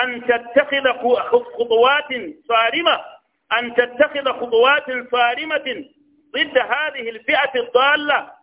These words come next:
التي تسعى إلى نشر الفساد والخرابا-، و-، و-، والخراب في البلاد. نسأل الله تعالى أن يوفقنا لما يحب ويرضى. اللهم أعز الإسلام والمسلمين، وأذل الشرك والمشركين، ودمر أعداء الدين،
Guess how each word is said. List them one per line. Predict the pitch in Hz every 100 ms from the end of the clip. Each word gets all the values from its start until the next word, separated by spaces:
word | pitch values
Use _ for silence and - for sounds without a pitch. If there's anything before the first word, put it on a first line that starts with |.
| _ _ _ 180
التي | 247 247 214
تسعى | 240 262 240 233 180 - -
إلى | 202 202 196
نشر | 240 226
الفساد | 202 - 190 226 254 262 269 - _ _ _ _
والخرابا-، | 185 214 - 208 202 202 247 247
و-، | 190 214 202
و-، | 226 202
والخراب | 220 - 220 262 269 - - _ _ _ -
في |
البلاد. | 220 202 196 151 - - - -
نسأل | 247 247 233
الله | 220 226 202
تعالى | 214 220 277 277 214 - _ _ 202
أن |
يوفقنا | 220 208 - - 262 247 208 - - -
لما | 226 208
يحب | 202 196 220
ويرضى. | 190 190 220 - 190 156 - - -
اللهم | 214 233 226 208
أعز | 208 220
الإسلام | 202 196 - 202 240 214
والمسلمين، | 233 233 214 220 240 302 - - - -
وأذل | 226 214 220
الشرك | 208 - 226
والمشركين، | 208 214 202 - 208 226 262 262 - - _
ودمر | 180 226 233 214
أعداء | 196 202 208 208 196
الدين، | - 262 269 185